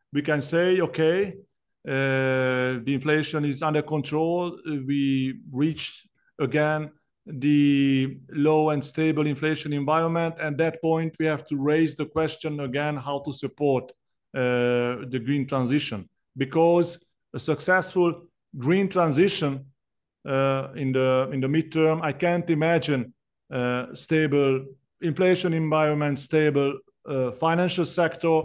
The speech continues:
So, so that's why I think, uh, it's a, it's a key point where the central banks, uh, have to be more active in the coming, in the coming future.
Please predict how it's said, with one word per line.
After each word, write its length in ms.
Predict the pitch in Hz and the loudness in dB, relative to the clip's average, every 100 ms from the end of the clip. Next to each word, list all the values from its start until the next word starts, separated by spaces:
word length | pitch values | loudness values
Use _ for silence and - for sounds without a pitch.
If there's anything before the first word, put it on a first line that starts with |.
| - - _ | -4 -20 _
So, 220 | 147 143 | -4 -4
so 120 | 143 | -2
that's 260 | 147 156 156 | -2 -2 0
why 200 | 160 156 | 0 0
I 100 | 139 | -2
think, 460 | - 156 156 143 | -2 -2 -2 -2
uh, 140 | 165 151 | -4 -2
it's 180 | 147 143 | -6 -6
a, 40 | 151 | -8
it's 160 | - | -6
a 80 | 139 | -8
key 220 | 151 156 | -4 -4
point 400 | - 147 151 143 | -2 -2 -2 -4
where 320 | 143 143 139 - _ _ - | -4 -2 -4 -6 _ _ -10
the 120 | 131 | -8
central 440 | - 170 - 170 | -2 -2 0 -2
banks, 640 | 143 156 156 147 147 - 175 | 0 0 0 -2 -4 -8 -4
uh, 380 | 143 139 135 135 - _ - | -2 0 -2 -6 -18 _ -8
have 220 | 143 135 | -8 -6
to 100 | 143 | -6
be 480 | 135 139 143 135 - _ _ 139 | -2 0 0 -2 -10 _ _ -2
more 280 | 147 156 | 0 2
active 600 | 160 160 - 156 151 147 160 | 0 -4 -2 2 2 2 -4
in 100 | 143 | -6
the 80 | 135 | -2
coming, 460 | 147 147 139 135 156 | -2 -2 -2 -6 -6
in 60 | |
the 80 | 135 | -4
coming 320 | 147 143 139 | -2 -2 -2
future. 520 | 123 147 147 123 101 | -2 0 0 -2 -6